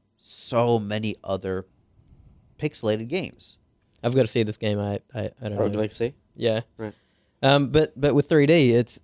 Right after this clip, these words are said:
Speaker 2: it's like, it's too detailed, and so you look at, but, and, and usually it's, like, poorly executed. So you're just seeing these, like, garbage three, three D models.
Speaker 1: Well, okay. Uh, there is a game I showed you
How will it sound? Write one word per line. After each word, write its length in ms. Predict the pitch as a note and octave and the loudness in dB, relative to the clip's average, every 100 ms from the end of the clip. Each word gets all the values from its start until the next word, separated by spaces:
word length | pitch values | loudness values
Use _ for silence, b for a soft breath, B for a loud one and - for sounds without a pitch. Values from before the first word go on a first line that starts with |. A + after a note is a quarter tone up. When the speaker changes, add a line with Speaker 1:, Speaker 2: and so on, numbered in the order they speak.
| _ | _
Speaker 2:
it's 220 | B2 - | -8 -2
like, 300 | C3 A#2+ - _ _ _ _ - | 0 0 0 _ _ _ _ -12
it's 140 | B2+ | -6
too 160 | - G#3 | 0 2
detailed, 460 | C#3 A2 A2+ - - _ | 2 0 -2 -12 -18 _
and 180 | B2+ B2 | -2 0
so 140 | - | 2
you 160 | C3+ A#2+ | 2 2
look 160 | C3+ - | 0 -4
at, 80 | - | -10
but, 200 | C3+ D3+ - | 0 0 2
and, 180 | D3+ - | 0 0
and 200 | C#3 B2+ | 0 2
usually 360 | C3+ D#3+ A#2+ | 2 2 2
it's, 180 | A2 - | 2 2
like, 200 | A2 - | -2 -2
poorly 320 | - B2 A2+ B2 | -2 -2 0 -2
executed. 420 | - A2+ G#2 G#2 | -6 -8 -8 -8
So 120 | - | -8
you're 100 | G#2+ | -8
just 180 | G#2 A2+ | -8 -10
seeing 200 | A#2+ A#2 | -8 -8
these, 160 | G2 - | -8 -12
like, 140 | - - | -14 -6
garbage 320 | G#2 G#2+ - | -6 -6 -8
three, 280 | A2+ G#2 G2+ | -8 -8 -8
three 140 | - G#2+ | -10 -8
D 60 | |
models. 420 | G#2 G#2+ A2 G#2 _ _ b b b - | -8 -12 -14 -18 _ _ b b b 0
Speaker 1:
Well, 120 | C#3+ | 0
okay. 260 | C3 - - - | 0 -6 -10 -12
Uh, 60 | |
there 140 | A#2 C#3+ | -4 -2
is 100 | D3 | 0
a 140 | B2 | -2
game 300 | - A2+ G#2 | -2 -10 -6
I 80 | G2+ | -6
showed 320 | - A2 G2 | -4 -6 -6
you 560 | G2+ F#2+ F#2 F2+ F2+ | -6 -8 -8 -8 -12